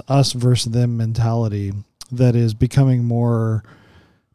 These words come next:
prevalent among Christians. And I saw it on Twitter. I see it on Facebook. Um, I hope to not see it in Cornerstone. And, um, I've, I've even, you know, if you're one of those people that I've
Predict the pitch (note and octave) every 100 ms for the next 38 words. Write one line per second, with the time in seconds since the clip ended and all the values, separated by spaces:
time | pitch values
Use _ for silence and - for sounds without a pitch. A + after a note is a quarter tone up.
0 | - C3+ C3+ C3 C3+ C3 A#2+ A2+ A2 G#2+
1 | C#3 C3+ - G#2+ G2+ G2 B2 A#2+ A2 B2+
2 | B2+ G#2+ G#2 E3+ E3 E3 D#3 B2+ A#2 A2+
3 | - C3 A#2+ G#2 G#2 D3 C3+ - C3 B2
4 | A2+ - B2 A#2 G#2+ G#2 A2+ G#2 - -
5 | F#3 - _ _ - C#3 A#2+ G#2+ C3+ B2
6 | A#2 - C#3+ D3+ - E3+ F3+ F#3+ E3 B2+
7 | B2 B2 A#2+ A2+ - - _ - - A#2
8 | G#2+ G2+ - _ B2+ A2 A2+ A#2 A2+ B2+
9 | B2+ A#2+ A2 G#2+ G#2 _ A#2 G#2+ G#2 -
10 | B2 B2+ C3 A#2+ A2+ - B2+ B2 B2+ A2+
11 | A2+ G#2+ G#2+